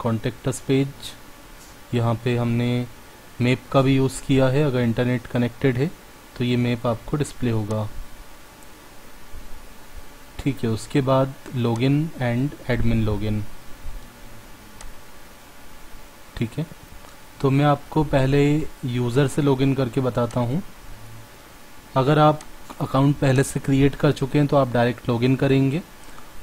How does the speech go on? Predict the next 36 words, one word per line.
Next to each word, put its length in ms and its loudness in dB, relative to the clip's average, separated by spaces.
और 320 4
अगर 280 4
आप 200 4
नए 240 6
user 360 6
हैं 180 2
तो 140 -2
आप 140 2
sign 280 2
up 200 4
करोगे, 380 2
करोगे। 340 -2
तो 80 2
create 380 4
an 120 6
account 340 4
पे 140 0
मैंने 220 6
click 200 2
किया 240 2
तो 80 2
ये 240 2
sign 340 2
up 80 0
form 340 2
open 260 2
हो 120 0
गया। 200 0
account 320 6
already 460 6
आपके 280 2
पास 340 4
है 60 4
तो 140 0
आप 200 2
जाके 380 -2